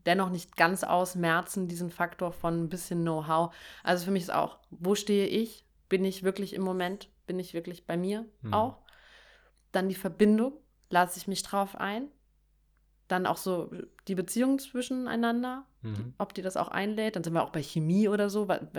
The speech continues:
Speaker 1: wie man das immer so schön nennt. Und aber eben auch,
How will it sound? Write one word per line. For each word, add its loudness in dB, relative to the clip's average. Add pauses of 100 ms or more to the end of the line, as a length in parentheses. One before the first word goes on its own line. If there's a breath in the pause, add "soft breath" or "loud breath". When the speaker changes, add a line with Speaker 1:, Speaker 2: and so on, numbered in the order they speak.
Speaker 1:
wie -2
man 4
das -2
immer 0
so -4
schön -4
nennt. -4 (1600 loud breath)
Und 4
aber 6
eben 4
auch, 8